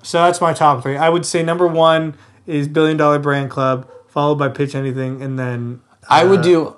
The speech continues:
Speaker 2: I personally, I would do Pitch Anything first, Billion Dollar Brand Club third, Rich Dad, Poor Dad second.
Speaker 1: Okay,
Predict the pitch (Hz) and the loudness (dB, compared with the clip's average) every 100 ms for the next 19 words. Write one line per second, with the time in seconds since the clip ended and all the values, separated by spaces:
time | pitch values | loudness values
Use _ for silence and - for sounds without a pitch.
0 | - 139 165 175 170 170 156 139 147 139 | -4 -2 0 0 -2 -2 -2 0 0 0
1 | 135 127 - 160 165 151 165 175 165 - | 0 -2 -4 -4 -2 -2 -2 -4 -2 -2
2 | 110 123 - - - _ _ _ _ _ | -2 -4 -8 -14 -20 _ _ _ _ _
3 | - 123 110 147 160 160 156 139 139 135 | -8 -4 2 2 4 4 4 2 0 0
4 | 135 127 - 143 120 104 113 127 _ _ | -2 -2 0 2 4 0 -2 -6 _ _
5 | _ - - 135 135 143 127 131 123 110 | _ -10 -2 -2 0 -2 -2 0 0 0
6 | 98 - 76 - - 147 214 | -4 -8 -12 -14 -10 -6 -4